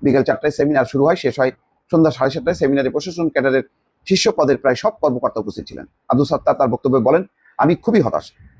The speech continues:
আমলাদের চরিত্র না হয় খারাপ হয়ে গেছে, কিন্তু জুলাই আন্দোলনের রক্তের উপর দিয়ে চেয়ারে বসা অন্তত আটজন উপদেষ্টার সীমাহীন দুর্নীতির তথ্য প্রমাণ দিতে পারবো।"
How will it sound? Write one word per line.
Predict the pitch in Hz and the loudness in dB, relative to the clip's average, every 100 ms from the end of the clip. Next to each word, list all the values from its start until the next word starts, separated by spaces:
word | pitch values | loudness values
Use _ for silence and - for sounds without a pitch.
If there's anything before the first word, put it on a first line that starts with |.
| _ | _
আমলাদের | 165 175 190 190 | 0 2 2 2
চরিত্র | 170 156 151 | -2 -2 -2
না | 147 | -2
হয় | 180 | -2
খারাপ | 127 120 | -2 -2
হয়ে | 113 | -2
গেছে, | 90 - _ | -4 -10 _
কিন্তু | 190 202 87 - - | -4 -2 -6 -6 0
জুলাই | 139 196 | 2 2
আন্দোলনের | 202 165 160 160 135 | 2 2 2 2 0
রক্তের | 143 160 | 0 0
উপর | 147 151 135 | 0 0 0
দিয়ে | 120 120 117 | 0 2 2
চেয়ারে | 101 127 147 151 | 0 2 4 4
বসা | 143 143 | 2 -2
অন্তত | 139 127 | -4 -6
আটজন | - 123 135 208 | -2 0 2 0
উপদেষ্টার | 208 147 123 - - _ _ - | 0 -2 -4 -8 -14 _ _ -4
সীমাহীন | 185 196 190 220 165 | 0 4 4 2 2
দুর্নীতির | 160 151 147 | 2 0 -2
তথ্য | 180 - | -2 -4
প্রমাণ | - 147 131 123 - _ - | -2 0 0 0 -8 _ -6
দিতে | 110 110 | -4 -4
পারবো।" | 95 87 67 | -2 -4 -6